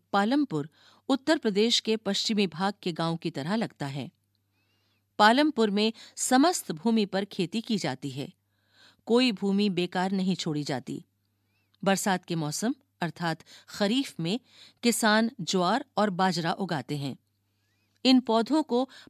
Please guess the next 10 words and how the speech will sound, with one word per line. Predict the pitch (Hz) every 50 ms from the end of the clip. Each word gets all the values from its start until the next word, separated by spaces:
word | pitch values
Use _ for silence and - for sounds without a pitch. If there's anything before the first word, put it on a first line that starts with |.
| -
पशुओं | - 240 233 - - 285 311 311
के | - 226 208
चारे | - 220 202 196 208 208
के | - 196 175
लिए | 170 190 214
प्रयोग | 208 - 185 170 165 165 160
में | 185 233
लाया | 262 226 175 160 147
जाता | - 147 135 - - 131
है। | 120 127 131 156